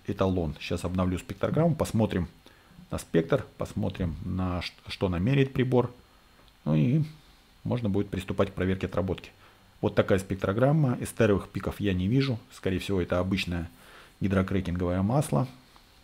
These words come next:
Так, далее выбираю его. Вот. А пять Б пять. Параметры, лимиты. И прибор намерил противоизносных присадок сто один процент.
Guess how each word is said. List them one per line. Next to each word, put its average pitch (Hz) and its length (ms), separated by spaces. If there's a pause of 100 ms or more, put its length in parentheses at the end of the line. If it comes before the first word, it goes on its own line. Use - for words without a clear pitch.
(140)
Так, - 200
далее 87 380
выбираю 107 560
его. 117 300 (2500)
Вот. 85 340 (920)
А 76 60
пять 76 220
Б 87 140
пять. 151 360 (840)
Параметры, 113 880
лимиты. 110 640 (160)
И 113 320 (1700)
прибор 92 340
намерил 104 460
противоизносных 101 800
присадок 95 440
сто 98 200
один 95 220
процент. 131 460